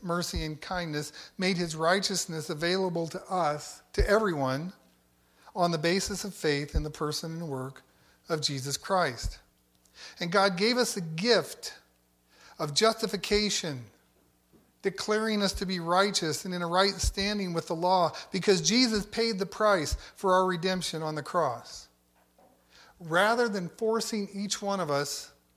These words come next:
to endure the wrath of God, even though we deserve it, Jesus offered himself in our place, turning God's wrath away from us and onto himself.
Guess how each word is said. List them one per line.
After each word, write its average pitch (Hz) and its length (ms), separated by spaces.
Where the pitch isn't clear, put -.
to 202 140
endure 175 460
the 202 100
wrath 180 340
of 147 180
God, 147 400
even 160 160
though 170 120
we 175 100
deserve 160 380
it, 139 100
Jesus 190 540
offered 180 480
himself 170 720
in 170 160
our 160 180
place, 151 720
turning 202 380
God's 170 340
wrath 139 340
away 151 320
from 175 260
us 131 460
and 160 160
onto 151 360
himself. 139 720